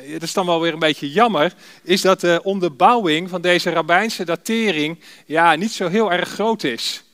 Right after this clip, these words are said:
Ehm, die moet je dus eigenlijk halen uit de inhoud van het Bijbelboek Obadja, maar die valt er eigenlijk niet echt uit te halen. Eh, dat maakt het lastig. En dan kun je zeggen van ja, ehm,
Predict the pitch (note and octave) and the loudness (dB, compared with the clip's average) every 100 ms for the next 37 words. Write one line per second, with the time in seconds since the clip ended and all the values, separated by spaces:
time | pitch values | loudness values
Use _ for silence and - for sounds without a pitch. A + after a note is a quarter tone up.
0 | _ _ _ _ - D#3+ D#3+ D#3+ D#3+ E3 | _ _ _ _ 0 4 6 6 2 -6
1 | D#3+ E3+ A3+ - E3+ E3 D#3+ G#3+ G3 D#3+ | -4 0 0 -2 -6 2 2 2 -2 -4
2 | D3 D#3+ G3+ G3+ C#3+ D3 E3 D#3 C#3 C3 | 0 2 2 2 2 2 0 0 0 0
3 | B2+ _ _ - A3 A3 E3+ C#3+ - E3 | -4 _ _ -2 0 2 0 0 -4 -8
4 | D3 D3+ D3+ C#3+ C3 C3+ C3+ C#3+ F#3 - | -2 2 2 0 -10 -8 -2 0 0 2
5 | E3+ A#3 _ - - _ _ D#3 F#3 G#3 | 0 0 _ -20 -20 _ _ _ -14 -2
6 | G#3 G3+ F#3+ A3+ A3 F3+ G#3 A3+ G#3 G3 | 0 0 -2 -2 -2 0 2 2 -2 -4
7 | G#3 F#3+ F#3+ F#3 G#3 G#3 D#3+ B2+ A2+ G#2 | -6 -4 -4 0 0 2 0 0 -4 -8
8 | - _ _ _ D#3+ D#3+ D#3+ D3+ F3 G#3 | -16 _ _ _ -8 -6 -6 -2 0 0
9 | G3+ G#3+ F3+ E3 F#3+ G3+ - - - _ | 2 2 0 2 2 2 -2 -10 -12 _
10 | - - - D3 G3+ G3 F#3 E3 F3+ E3 | -20 -20 -4 0 0 -2 -4 -2 -4 -6
11 | C#3+ D3+ D3+ F#3+ E3+ B2 C#3+ D3 D3 | -8 -6 2 4 4 2 -2 -4 -4